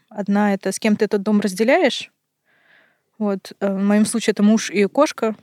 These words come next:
И поэтому там, где они сейчас, там этот дом. С другой стороны, это, м,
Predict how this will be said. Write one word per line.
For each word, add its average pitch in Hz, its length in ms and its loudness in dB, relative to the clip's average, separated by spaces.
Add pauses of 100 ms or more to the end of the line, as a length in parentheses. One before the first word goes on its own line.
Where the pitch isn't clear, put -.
(600)
И 208 140 0
поэтому 214 560 2
там, 220 260 2
где 214 140 4
они 262 220 2
сейчас, - 440 -2
там 233 260 0
этот 208 260 -4
дом. 170 160 -8 (1300)
С - 40 -20
другой 226 260 2
стороны, 240 460 0
это, 233 580 -2 (540)
м, 202 460 -2